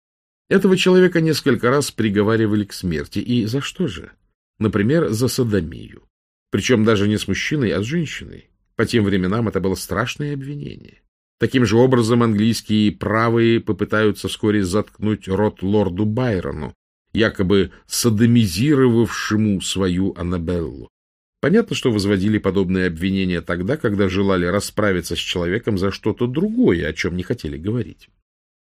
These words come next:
«Читатель», взывает Голговский, «каждый раз, когда ты переходишь с торрента на сайт секс-услуг и бережливым глазком высматриваешь, включен анал или в допах,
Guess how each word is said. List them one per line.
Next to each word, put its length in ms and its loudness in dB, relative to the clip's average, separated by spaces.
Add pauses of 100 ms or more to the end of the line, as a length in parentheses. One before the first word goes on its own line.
(360)
«Читатель», 640 0
взывает 500 -2
Голговский, 680 -4
«каждый 320 4
раз, 200 4
когда 280 0
ты 120 -2
переходишь 580 0
с 100 -6
торрента 460 2
на 140 0
сайт 380 -2
секс-услуг 880 -6 (280)
и 100 6
бережливым 600 4
глазком 500 2
высматриваешь, 800 0
включен 680 0
анал 520 0
или 420 0
в 240 -2
допах, 560 -2